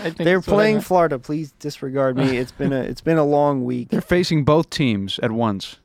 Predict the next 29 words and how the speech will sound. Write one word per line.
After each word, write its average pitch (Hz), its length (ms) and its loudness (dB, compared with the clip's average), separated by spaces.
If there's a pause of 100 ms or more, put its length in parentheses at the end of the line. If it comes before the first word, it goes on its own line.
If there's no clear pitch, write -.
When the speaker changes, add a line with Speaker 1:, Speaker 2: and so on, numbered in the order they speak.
Speaker 2:
Yeah, 123 160 -4
they 131 140 -2
Speaker 3:
The 143 60 0
Speaker 2:
got 120 80 0
Speaker 3:
best 147 180 0
Speaker 2:
no 120 80 0
Speaker 3:
players 131 400 4
Speaker 2:
chance. - 120 -4
Speaker 3:
from 143 140 0
Georgia 131 340 2
and 117 140 0
Speaker 2:
<laughs> 202 40 2
Speaker 3:
Florida 110 340 2 (640)
against 151 240 0
the 170 60 2
Missouri 139 340 0
Tigers. 117 460 -2 (640)
I'm - 140 0
gonna 214 140 0
say, 131 640 0
I'm - 60 -6 (360)
gonna 147 100 -8
say 143 140 -6
twenty-four 151 1800 -2 (120)
to - 120 -20 (380)
thirteen. - 480 -4 (840)
Speaker 2:
Who? 135 220 -8 (120)
Speaker 3:
Florida. 110 360 -4 (160)
Speaker 2:
<laughs> 151 220 -4